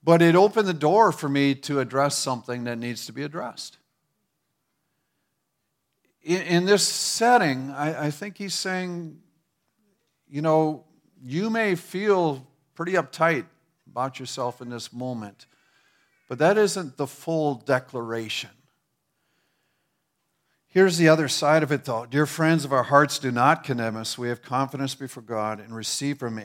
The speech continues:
him anything we ask, because we keep his commands and do what pleases him."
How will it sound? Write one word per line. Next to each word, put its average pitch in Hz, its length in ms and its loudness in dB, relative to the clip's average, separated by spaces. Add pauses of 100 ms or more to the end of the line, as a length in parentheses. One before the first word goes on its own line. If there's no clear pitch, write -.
(200)
him 110 360 -12
anything 131 440 -4
we 131 180 -8
ask, 104 420 -10 (580)
because 120 320 -4
we 123 140 -6
keep 180 380 -10
his 135 120 -6
commands 113 600 -8
and 104 160 -10
do 117 120 -6
what 110 200 -6
pleases 113 540 -14
him." 104 200 -20